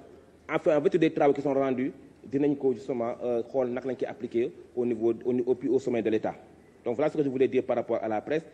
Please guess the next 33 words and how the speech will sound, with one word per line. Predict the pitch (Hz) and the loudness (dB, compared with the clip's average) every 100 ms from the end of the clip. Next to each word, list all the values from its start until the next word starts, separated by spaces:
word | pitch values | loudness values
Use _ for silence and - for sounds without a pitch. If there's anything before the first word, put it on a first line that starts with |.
| - - - | -20 -20 0
Il, | 151 151 | 4 6
il | 156 160 | 6 6
est | |
important | 165 165 160 | 6 4 4
aussi | 143 151 | 4 4
que | 147 | 4
les | 143 | 4
acteurs | - 196 - | 8 8 10
eux-mêmes | 175 156 165 - - - - - | 8 8 4 -4 -18 -20 -20 2
prennent | 240 208 | 4 6
leurs | 185 | 4
responsabilités, | 170 170 165 147 139 135 120 - - - | 4 2 4 4 4 2 -2 -4 -10 -2
notamment | 139 160 156 139 | 2 4 6 6
le | 135 | 6
corrède, | 202 190 202 - - - | 8 8 6 -2 -16 -6
qui | 139 | 2
mooy | 151 | 4
organe | 151 156 139 | 6 6 8
bi | 151 | 6
nga | |
xamante | 147 151 147 | 6 0 2
ne | 143 123 - - - | 2 0 -2 -16 -14
mooy | 123 143 147 | -2 2 2
sanctionner | 143 156 151 156 156 135 | 4 2 4 4 4 4
mooy | 127 131 135 | 2 2 2
les, | 135 135 127 | 6 6 6
les | 135 | 4
journalistes, | 123 139 139 160 - - - - - | 6 4 6 4 2 -10 -20 -20 -8
mu | 131 | 0
def | 131 143 - - - - | 2 2 0 -18 -20 -4
son, | 160 127 | 0 0
son | 156 139 | 2 0
travail. | 139 139 127 | 4 4 4